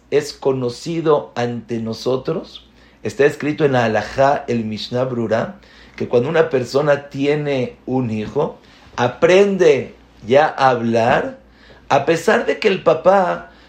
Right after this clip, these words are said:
no le tiene que, no lo tiene que llevar al Bet Knesset, no lo tiene que, pero está obligado a enseñarle Shema Israel, Hashem Elokeinu, Hashem Echad.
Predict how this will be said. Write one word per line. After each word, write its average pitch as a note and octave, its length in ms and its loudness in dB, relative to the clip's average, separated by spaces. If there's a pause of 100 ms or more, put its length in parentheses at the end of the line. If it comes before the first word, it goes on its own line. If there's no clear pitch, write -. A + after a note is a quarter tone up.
(120)
no C#3+ 280 2
le A3+ 160 4
tiene G3 680 -4
que, F3+ 320 0
no D3+ 100 2
lo F#3+ 120 2
tiene D#3 260 -4
que B2+ 80 -6
llevar A2+ 240 -2
al A2+ 80 0
Bet A#2+ 260 -4
Knesset, G#3 560 0
no D3 140 -6
lo C#3+ 100 -2
tiene B2 240 -6
que, - 140 -14 (680)
pero G#2 340 -4
está - 560 -8
obligado B2+ 960 -6 (720)
a A#2+ 160 -2
enseñarle C3+ 1300 -2 (240)
Shema B2+ 800 -2 (260)
Israel, A#2+ 960 -2
Hashem D3 640 -4
Elokeinu, C3 800 -4
Hashem C3 540 -2
Echad. G2+ 440 -10